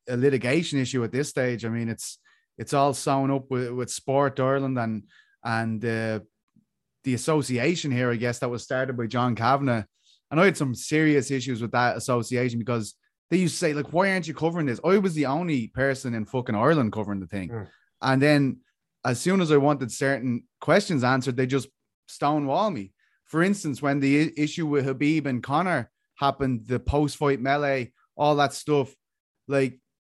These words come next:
Speaker 1: the next day in the papers, people were writing, sports editors from the biggest papers in the world are going,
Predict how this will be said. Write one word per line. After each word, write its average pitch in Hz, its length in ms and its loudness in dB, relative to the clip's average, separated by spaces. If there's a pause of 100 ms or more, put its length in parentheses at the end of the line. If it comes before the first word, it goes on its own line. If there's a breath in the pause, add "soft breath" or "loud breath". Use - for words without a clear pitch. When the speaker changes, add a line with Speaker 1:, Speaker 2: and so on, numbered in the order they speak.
Speaker 1:
the 151 80 -2
next 208 300 0
day 175 160 0
in 175 80 -4
the 135 60 -6
papers, 147 480 -4
people 156 340 -6
were 143 160 2
writing, 135 280 0
sports 214 380 0
editors 160 300 -2
from 147 100 -6
the 131 60 -6
biggest 147 280 -4
papers 139 260 0
in 123 60 -4
the 123 60 -2
world 175 260 2
are 147 60 2
going, 131 340 2